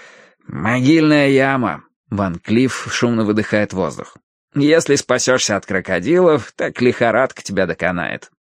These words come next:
Спасешься от лихорадки, ядовитый дротик оборвет твои дни. Вы обязаны господину Ворстенбоссу не только своим светлым будущим, но и самой жизнью».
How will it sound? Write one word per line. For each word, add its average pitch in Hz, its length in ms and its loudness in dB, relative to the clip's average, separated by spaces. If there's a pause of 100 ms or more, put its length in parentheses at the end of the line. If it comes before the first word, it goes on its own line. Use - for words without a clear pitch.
Спасешься 196 640 2
от 180 100 -2
лихорадки, 190 600 2
ядовитый 208 640 2
дротик 220 440 2
оборвет 120 440 2
твои 117 240 2
дни. 113 300 -2 (880)
Вы 226 280 4
обязаны 175 480 2
господину 143 540 2
Ворстенбоссу 143 760 2
не 85 160 -8
только 143 320 0
своим 214 300 2
светлым 131 440 2
будущим, 87 600 -2
но - 160 -2
и 147 60 2
самой 165 360 0
жизнью». 156 640 -2